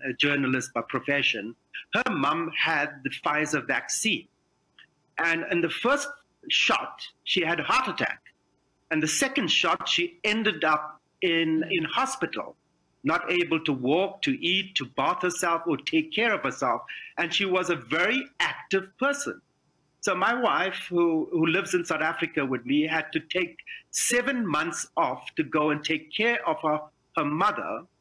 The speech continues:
who was gonna be put in a state-run hospice. And she nursed her back to health.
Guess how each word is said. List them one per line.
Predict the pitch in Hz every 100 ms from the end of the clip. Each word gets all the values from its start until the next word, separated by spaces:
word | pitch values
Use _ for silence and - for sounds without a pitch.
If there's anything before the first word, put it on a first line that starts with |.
| _ _ _ -
who | 208 202
was | 165 196 196
gonna | 196 180
be | 190
put | 208 220
in | 202
a | 180 175
state-run | - - 208 208 147 160 170 175 - -
hospice. | - 233 240 - - - - - _ _ _ - - -
And | 190 190 196 - _ _ _ _ _
she | - 220
nursed | 190 185 247 247 -
her | 190
back | 143 175 - -
to |
health. | 151 - 226 170 -